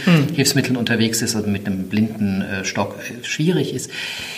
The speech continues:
Speaker 2: Wenn man das sozusagen hochzieht, dass man dann Be-, Gruppen gegeneinander ausspielt und das als Legitimation nimmt, sich nicht auf den Weg zu machen,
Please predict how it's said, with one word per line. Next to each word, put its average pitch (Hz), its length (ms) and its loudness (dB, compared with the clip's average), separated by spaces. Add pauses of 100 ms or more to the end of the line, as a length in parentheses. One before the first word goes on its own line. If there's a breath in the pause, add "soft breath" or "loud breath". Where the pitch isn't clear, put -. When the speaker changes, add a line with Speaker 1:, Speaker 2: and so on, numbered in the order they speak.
(340 loud breath)
Speaker 2:
Wenn 127 80 2
man 127 120 6
das 151 180 4
sozusagen 123 600 2
hochzieht, 170 640 2
dass 151 160 -4
man 135 100 0
dann 135 160 0
Be-, 135 120 0 (180)
Gruppen 147 340 -2
gegeneinander 127 480 2
ausspielt 135 640 0
und 120 140 -4
das 147 180 0
als - 200 -4
Legitimation 139 760 4
nimmt, 123 260 4
sich - 160 -4
nicht 139 140 -2
auf 127 80 -2
den 123 100 -2
Weg 143 200 0
zu 151 120 -2
machen, 139 340 0